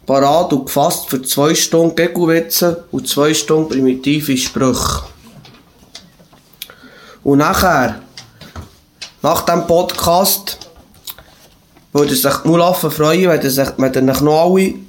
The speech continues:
gemütlich an der Bar trefft und noch kräftig tut, zusammen einen, nein, nein, nein, wie ein Mohren, Mohren, das müsst ihr natürlich auch noch spüren. Nach getaner Arbeit das Feierabendbier nehmen und spüren. Also, jetzt wünsche ich euch allen,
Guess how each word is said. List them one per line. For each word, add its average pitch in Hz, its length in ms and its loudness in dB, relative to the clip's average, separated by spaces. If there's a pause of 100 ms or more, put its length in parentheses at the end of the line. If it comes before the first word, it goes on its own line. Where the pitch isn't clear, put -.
(220)
gemütlich 180 480 0
an 147 100 2
der - 60 -6
Bar 165 320 2
trefft 175 480 -2
und 143 100 4
noch 160 280 2
kräftig 160 540 -2
tut, 143 220 2
zusammen 156 260 2
einen, 156 320 2
nein, 151 220 0
nein, 156 160 2
nein, 170 180 0
wie 180 160 0
ein 175 80 2
Mohren, 175 360 4
Mohren, 170 360 4
das 156 160 -2
müsst 139 280 -2
ihr 139 40 2
natürlich 147 480 0
auch 147 120 0
noch 156 200 0
spüren. 110 480 -2 (680)
Nach 123 200 -4
getaner 139 680 0
Arbeit 151 480 0
das - 160 -2
Feierabendbier 156 680 0
nehmen 151 300 2
und 151 100 -6
spüren. 110 440 -2 (480)
Also, 185 300 2
jetzt 170 200 -2
wünsche 139 260 0
ich 131 80 2
euch 127 140 -2
allen, 170 380 2